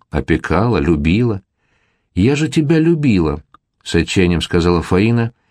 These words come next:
и ей показалось, что в воде она видит виноватое лицо умершего мужа. «Я ж на все ради тебя была согласная. Как же ты мне не оставил русалку-то, а?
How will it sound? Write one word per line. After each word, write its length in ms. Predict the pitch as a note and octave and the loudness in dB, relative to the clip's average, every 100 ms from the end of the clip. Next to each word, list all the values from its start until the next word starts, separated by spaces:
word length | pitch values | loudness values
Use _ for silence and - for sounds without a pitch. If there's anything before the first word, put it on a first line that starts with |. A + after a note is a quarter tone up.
| _ _ _ - | _ _ _ -2
и 80 | |
ей 220 | E2 F2+ F#2 | 0 2 0
показалось, 580 | F2 F2+ F#2 F#2+ F2+ | -2 0 0 0 -2
что 200 | - F2+ | -2 -2
в 100 | E2+ | 0
воде 440 | F2+ F#2 F#2+ A#2 A2+ _ _ _ | 0 0 0 -2 -4 _ _ _
она 280 | C2 E2+ D#2+ | -2 0 2
видит 280 | F2 E2 | 0 0
виноватое 500 | E2 E2 D#2+ E2+ F2 | 0 0 0 0 0
лицо 380 | D#2 D#2+ - F#2 | -2 -2 -2 -2
умершего 680 | - F2 E2+ D#2+ - E2+ F#2 | 0 0 2 0 -2 0 0
мужа. 460 | G2+ E2+ D2 C#2 - _ _ _ _ _ - | 0 0 -4 -6 -10 _ _ _ _ _ -6
«Я 260 | E2 B2 | 0 0
ж 80 | A2 | 0
на 140 | B2+ C3 | -2 -2
все 260 | - B2+ | -2 0
ради 240 | G#2+ F#2+ F#2+ | 0 -2 -2
тебя 300 | A2 G#2 F2+ | 0 0 0
была 240 | F#2+ F2+ | 0 0
согласная. 760 | - G2 G#2+ F2+ - D#2+ D#2 E2 _ _ _ _ | -2 -2 0 -2 -4 -4 -6 -8 _ _ _ _
Как 340 | - G2 G2 | -4 -2 0
же 140 | F2 F2+ | 0 -2
ты 180 | - G2+ | 0 2
мне 220 | G2+ G2 | 4 2
не 100 | G2 | 0
оставил 480 | G2 - G#2+ F#2 F#2 | -2 -4 -2 0 0
русалку-то, 640 | G2+ A2+ G2 D#2+ E2+ F#2 | -2 -2 -2 -2 -2 0
а? 160 | A2+ | -2